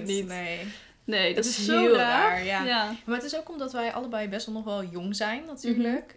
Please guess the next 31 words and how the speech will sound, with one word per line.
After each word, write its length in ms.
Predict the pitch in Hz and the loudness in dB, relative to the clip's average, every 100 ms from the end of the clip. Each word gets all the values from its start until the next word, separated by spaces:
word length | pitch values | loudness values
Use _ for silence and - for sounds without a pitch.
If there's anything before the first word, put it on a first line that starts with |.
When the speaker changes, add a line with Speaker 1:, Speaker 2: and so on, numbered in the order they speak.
| - | -12
Speaker 1:
dat 140 | 214 | -10
het 160 | 214 - | -10 -4
eigenlijk 400 | 208 226 226 208 | -2 -2 -4 -8
echt 200 | 214 - | -10 -10
zoiets 300 | 220 220 - | -8 -8 -8
van... 360 | - 208 202 202 - - _ | -6 -6 -6 -10 -18 -20 _
Oké, 200 | - - 170 | -8 -6 -6
nou 180 | 170 180 | -6 -6
ja, 180 | 170 - | -6 -6
ik 140 | 202 | -6
ben, 360 | 202 190 180 - _ - | -4 -4 -8 -12 _ -10
ja, 200 | 180 170 | -8 -6
we 60 | 190 | -6
zijn 140 | 170 | -6
eigenlijk 280 | 165 185 175 | -6 -10 -10
allebei 220 | 165 160 | -8 -8
twintig 340 | - 233 233 226 | -6 -8 -8 -8
natuurlijk. 600 | 233 - 262 254 302 - | -8 -2 -2 -2 -8 -16
Speaker 2:
Ja. 60 | - | -16
Speaker 1:
Op 100 | 233 | -10
je 160 | 240 240 | -8 -8
twintigste 880 | - 240 302 254 233 - 196 190 202 - | -8 -6 -6 -6 -8 -8 -6 -8 -10 -10
klaar 420 | 220 214 247 220 | -4 -2 -2 -4
zijn 160 | 202 | -6
met 140 | 185 190 | -10 -12
je 60 | |
H 180 | 190 180 | -10 -8
B 60 | 180 190 | -8 -8
O-studie. 540 | 180 - - - - 196 | -10 -12 -12 -12 -8 -4
Speaker 2:
Ja. 180 | 269 | -4
Speaker 1:
Dat 80 | 220 | -4